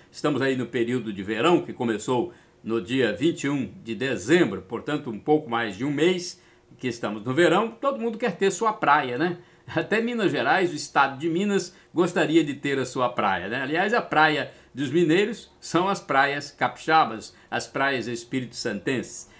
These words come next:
E agora eu tenho aqui uma notícia de um município capixaba que tá querendo a sua praia. É Jaguaré, aqui no norte do estado. O município fez um requerimento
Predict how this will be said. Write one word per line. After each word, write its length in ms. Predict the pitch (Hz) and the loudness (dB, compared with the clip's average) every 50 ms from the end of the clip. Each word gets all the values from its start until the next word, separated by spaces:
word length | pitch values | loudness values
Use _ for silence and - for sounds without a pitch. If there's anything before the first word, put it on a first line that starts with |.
| - - - | -20 -10 -2
E 240 | 196 233 247 226 | 0 2 4 4
agora 400 | 160 196 208 202 196 214 226 240 | 4 4 2 2 2 4 4 4
eu 40 | 233 | 4
tenho 180 | 233 240 220 208 | 4 4 2 2
aqui 360 | 190 175 - 185 196 220 - - - - | 2 0 0 -2 -4 -4 -6 -12 -12 -4
uma 140 | 175 196 226 | -2 0 0
notícia 420 | 240 233 - - 196 190 - 220 | 0 0 0 0 -2 -2 -2 -2
de 120 | 190 196 | -2 -2
um 40 | 220 | -2
município 680 | 226 247 247 254 240 - - - 180 180 190 185 208 202 | 0 0 0 -2 -2 -2 -2 -2 0 0 0 -2 -6 -8
capixaba 800 | 180 - 156 147 - - - 156 131 127 131 139 165 196 214 - - - - - - - - | -2 0 0 0 0 -2 0 2 4 4 4 2 2 -2 -2 -6 -10 -18 -20 -20 -20 -8 -4
que 160 | 208 262 262 | -2 -2 -2
tá 260 | - - 202 190 196 | -2 2 4 4 4
querendo 420 | 196 - 247 247 208 165 170 170 170 | 4 2 0 2 2 2 2 2 0
a 20 | |
sua 240 | 170 - 190 214 233 | 0 0 -2 -4 -2
praia. 480 | - 233 240 226 160 110 92 90 - - | 2 2 4 4 4 4 2 -2 -6 -6
É 360 | 127 135 147 156 170 165 - - - _ | -2 0 2 2 0 0 -4 -12 -18 _
Jaguaré, 720 | 117 98 90 110 151 202 226 220 208 214 165 135 139 160 175 | -16 -10 0 4 4 6 6 4 4 4 4 6 6 4 2
aqui 180 | 180 175 175 | 2 2 0
no 140 | 175 190 202 | 0 0 0
norte 400 | 170 143 143 151 156 156 - 165 | 0 2 2 2 2 2 -2 -4
do 100 | 156 160 | 0 2
estado. 600 | 175 175 170 - 143 135 139 143 113 90 85 - - - - - _ | 2 2 2 2 4 4 4 4 2 -2 -8 -10 -12 -20 -20 -18 _
O 80 | 101 | -4
município 520 | 110 131 165 170 160 - 156 175 175 202 196 | 0 4 4 4 4 6 4 4 4 4 -2
fez 260 | - 160 165 170 151 | 0 2 2 4 4
um 80 | 165 | 2
requerimento 1080 | 151 131 151 135 127 - 135 131 131 151 175 170 139 139 151 170 170 - 190 180 175 | 0 0 -2 -2 -2 0 0 2 2 4 2 2 2 2 0 0 2 0 0 0 0